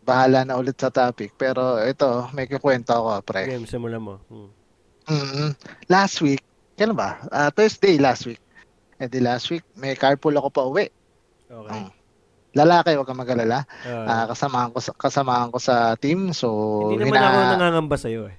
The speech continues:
Speaker 2: <laughs>
Speaker 1: Ha. <laughs> Eh di, binaba ko siya sa Quezon Ave.
Speaker 2: Mm.
Speaker 1: Sa may edsa, Quezon Ave, Centris.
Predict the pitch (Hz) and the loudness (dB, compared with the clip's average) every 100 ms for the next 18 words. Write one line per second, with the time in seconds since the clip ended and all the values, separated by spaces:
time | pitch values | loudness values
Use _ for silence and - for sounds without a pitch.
0 | _ - 403 - - - - 143 127 - | _ -10 -10 -10 -14 -6 0 2 2 -2
1 | - - - 160 - - - 180 - - | -8 -12 -2 -2 -2 -16 -8 -8 -8 -14
2 | - - 160 156 165 165 160 160 165 160 | -20 -4 -2 0 2 4 4 2 2 0
3 | 160 _ 160 147 156 156 147 143 139 - | -2 _ -10 -4 0 2 4 2 0 -6
4 | 143 143 123 123 123 113 156 180 143 - | -4 -4 -2 -6 -6 0 2 2 -2 -12
5 | _ _ _ 127 117 113 160 143 139 135 | _ _ _ -20 -20 -12 -6 -6 -4 -4
6 | 131 131 151 185 180 127 92 - _ _ | -4 0 0 2 4 4 2 -12 _ _
7 | 117 139 123 101 - 139 139 135 104 - | -10 -8 -6 -6 -4 -4 -4 -4 -6 -8
8 | - | -16